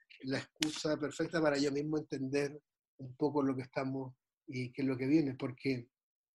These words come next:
porque claro, con las tecnologías nos dicen eso, nos dicen, "Haz tu propio canal de televisión,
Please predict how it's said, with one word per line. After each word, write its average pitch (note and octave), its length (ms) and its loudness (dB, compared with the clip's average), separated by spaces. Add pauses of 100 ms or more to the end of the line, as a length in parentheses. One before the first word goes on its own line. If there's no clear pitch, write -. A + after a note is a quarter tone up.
(320)
porque C3+ 240 0
claro, E3+ 480 6 (840)
con C#3+ 140 -2
las C3 140 0
tecnologías C#3 580 2
nos D#3 140 6
dicen D3+ 380 0
eso, - 280 -12 (540)
nos B2+ 220 -4
dicen, C#3+ 580 -4
"Haz E3+ 180 -2
tu D#3 120 -2
propio D#3+ 280 6
canal D3+ 220 6
de D3 80 6
televisión, C#3 600 2